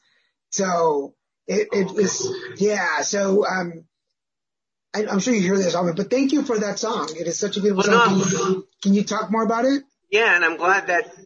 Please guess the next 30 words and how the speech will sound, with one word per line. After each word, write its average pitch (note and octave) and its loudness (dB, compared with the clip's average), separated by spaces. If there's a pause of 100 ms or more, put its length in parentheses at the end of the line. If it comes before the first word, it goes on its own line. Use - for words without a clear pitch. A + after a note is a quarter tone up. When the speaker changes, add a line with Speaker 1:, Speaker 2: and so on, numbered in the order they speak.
(160)
Speaker 2:
touched - -2
you F#3 0
or C#3 2
moved D3+ -4
you D#3+ -4
or B2+ 0
maybe A#2+ -6
helps C#3+ -6
people. D3+ -4 (340)
Um, C#3+ 0
I, E3+ -2 (200)
I - -6
didn't G#3+ 0
write F3+ 2
it, D#3 -2 (140)
like, C#3 -2
autobiographical C#3 -2
or A2 -4
anything. A2 -10
It, A2+ -8
it A#2+ -10
was A#2 -16
just B2 -16
the, B2+ -10
I C3 -8
was B2+ -12
inspired D3 -2
to A2+ -12
write G2 -8
it. F#2+ -12